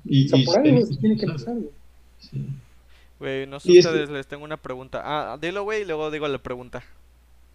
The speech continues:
Speaker 1: Ah, no, yo solo iba a terminar lo de Carlos, que ya se me olvidó, güey.
Speaker 3: <laughs> Ah, perdón, güey.
Speaker 1: <laughs>
Speaker 3: Perdón.
Speaker 2: Che culero.
Speaker 3: Ese es el pedo de que luego queremos hablar al mismo tiempo. Este,
Speaker 1: Ah.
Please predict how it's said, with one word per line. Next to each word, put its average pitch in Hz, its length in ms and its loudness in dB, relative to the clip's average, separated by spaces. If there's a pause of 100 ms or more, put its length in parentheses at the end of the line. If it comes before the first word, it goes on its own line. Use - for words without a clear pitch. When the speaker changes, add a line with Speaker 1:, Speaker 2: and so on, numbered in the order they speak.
(160)
Speaker 1:
Ah, 147 180 2
no, 170 180 4
yo 156 80 4
solo 156 140 4
iba 139 80 4
a - 20 0
terminar 123 240 2
lo 113 80 4
de 110 100 6
Carlos, 113 360 0
que 101 520 0 (480)
ya 185 140 4
se 180 80 6
me 131 80 8
olvidó, 117 260 8
güey. 113 140 6
Speaker 3:
<laughs> - 340 6
Ah, 226 120 0
perdón, 156 340 2
güey. 139 240 6 (340)
Speaker 1:
<laughs> 120 320 -6
Speaker 3:
Perdón. 127 300 0
Speaker 2:
Che - 160 2
culero. 156 460 4
Speaker 3:
Ese 175 180 4
es 180 80 2
el 190 120 4
pedo 160 200 0
de 160 80 0
que 160 100 -4
luego 156 380 -2
queremos 156 420 -2
hablar 139 320 -2
al 143 100 -4
mismo 147 220 -10
tiempo. 135 540 -10 (1120)
Este, 131 680 -4
Speaker 1:
Ah. 110 160 -6